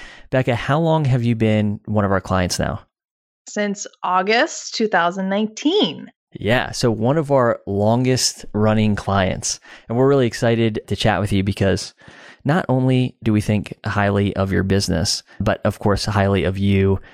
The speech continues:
Speaker 1: uh, and your family as well. So excited to chat.
Speaker 2: Yeah, no, you guys have, I'm probably jumping ahead, but you, honestly, like, Till has been an, a huge anchor in our business,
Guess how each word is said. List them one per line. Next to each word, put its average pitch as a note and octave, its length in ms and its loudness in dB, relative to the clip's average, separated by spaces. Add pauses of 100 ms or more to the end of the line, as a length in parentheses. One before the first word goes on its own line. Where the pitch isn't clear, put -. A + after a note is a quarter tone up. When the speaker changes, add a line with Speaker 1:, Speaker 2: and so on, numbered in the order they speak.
(140)
Speaker 1:
uh, F#2+ 200 0
and G2 100 2
your F#2 120 0
family F#2 340 0
as F2+ 120 -2
well. E2+ 200 0
So F2 340 0 (240)
excited A2+ 400 0
to - 20 -14
chat. G2+ 300 -2 (800)
Speaker 2:
Yeah, C4 480 2
no, A3 200 2
you G3 140 -4
guys A#3 340 0
have, G3 360 0
I'm F#3+ 260 -6
probably G3 220 0
jumping F#3 260 -4
ahead, E3+ 320 -4
but E3 200 0 (580)
you, G#3+ 240 -8
honestly, G#3 500 2
like, F#3 240 0
Till A#3 160 2
has A3 180 0
been F#3+ 180 0
an, E3+ 140 -6 (280)
a F#3+ 120 -4 (300)
huge A3 520 6
anchor F3+ 380 -2
in G#3+ 100 -2
our A3 140 0
business, B3+ 600 2